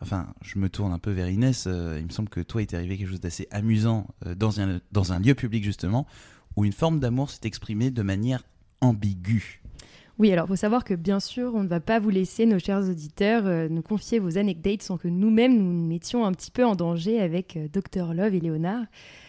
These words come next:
Speaker 2: Euh, donc, bien sûr, nous allons aussi raconter nos t-, nos petites anecdotes. Et, euh, il se trouve que la mienne est à la croisée de deux thématiques, celle des lieux publics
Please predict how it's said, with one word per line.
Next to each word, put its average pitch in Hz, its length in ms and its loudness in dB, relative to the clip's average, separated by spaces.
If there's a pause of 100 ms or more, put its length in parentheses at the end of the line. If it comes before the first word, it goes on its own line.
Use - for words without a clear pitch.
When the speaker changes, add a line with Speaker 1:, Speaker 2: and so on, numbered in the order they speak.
(220)
Speaker 2:
Euh, 165 380 0
donc, 190 260 0
bien 180 160 0
sûr, 285 220 0
nous 196 140 6
allons 160 160 2
aussi 180 260 0
raconter 202 340 0
nos 175 160 0
t-, - 160 -18 (140)
nos - 160 -8
petites 262 300 -4
anecdotes. 170 580 -2 (500)
Et, 202 220 4
euh, 170 80 4
il 165 40 0
se 165 60 -8
trouve 294 160 -4
que - 100 -2
la 208 140 4
mienne 220 560 4
est 175 160 -4
à 185 40 0
la 180 100 2
croisée 233 340 0
de 170 120 -6
deux 160 200 -2
thématiques, 196 640 -2
celle 214 260 -6
des 170 140 0
lieux 175 180 2
publics 175 580 -8